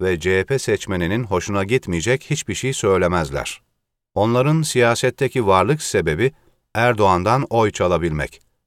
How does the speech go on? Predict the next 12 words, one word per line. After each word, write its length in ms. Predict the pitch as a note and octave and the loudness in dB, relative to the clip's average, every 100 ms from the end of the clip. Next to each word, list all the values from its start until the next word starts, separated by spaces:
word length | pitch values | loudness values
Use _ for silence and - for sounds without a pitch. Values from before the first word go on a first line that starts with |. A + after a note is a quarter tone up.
| - | -6
Bunu 280 | E2+ G#2+ F#2 | -2 0 0
başaramazlarsa 960 | F2 A2+ C3 B2+ F#2 E2+ D2 - A#2 _ _ | 0 0 0 0 0 0 0 -2 -2 _ _
Altılı 400 | - F2+ F2 C3 | 0 0 0 -4
Masa 320 | B2+ A2 C3 A2+ | -2 0 0 4
dağılmakla 560 | F#2+ F#2+ A#2 B2+ G#2 | 4 4 2 0 0
kalmayacak, 680 | F2 F2 B2+ C3+ F2 E2+ - _ _ _ | 0 0 0 0 0 -2 -4 _ _ _
o 120 | G#2 B2 | -2 0
masada 320 | C3+ B2 G2+ | 0 0 2
oturanlar 640 | F#2+ G2 F#2 D2 F2+ B2 _ _ | 2 2 0 2 0 -2 _ _
siyaset 560 | - - G2 F#2+ C3+ C#3+ | -12 2 4 4 0 -2
sahnesinden 640 | A2+ F#2+ F2+ E2 F2+ A2 | 0 0 -2 -4 0 0
silinecekler. 880 | C#3+ - G2+ F#2+ F2 F2+ - D#2 - | 0 -2 -2 -2 0 -2 -2 -4 -4